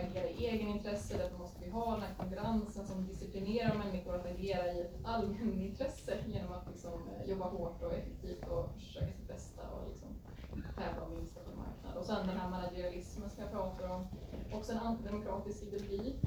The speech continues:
eh, av anledningar jag tog upp. Och sen populismen som utger sig för att vara en demokratisk ideologi, men där som ändå bygger på att det liksom är en stark ledare som är företrädare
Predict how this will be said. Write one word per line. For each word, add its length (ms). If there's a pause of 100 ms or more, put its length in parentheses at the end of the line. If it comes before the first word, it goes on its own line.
(240)
eh, 380
av 60
anledningar 440
jag 160
tog 100
upp. 260
Och 80
sen 200
populismen 640
som 140 (360)
utger 400
sig 100
för 80
att 60
vara 180
en 60
demokratisk 480 (120)
ideologi, 440
men 100
där 160
som 160
ändå 220
bygger 260
på 140
att 180 (680)
det 100
liksom 220
är 60
en 60
stark 280
ledare 540
som 140
är 60
företrädare 680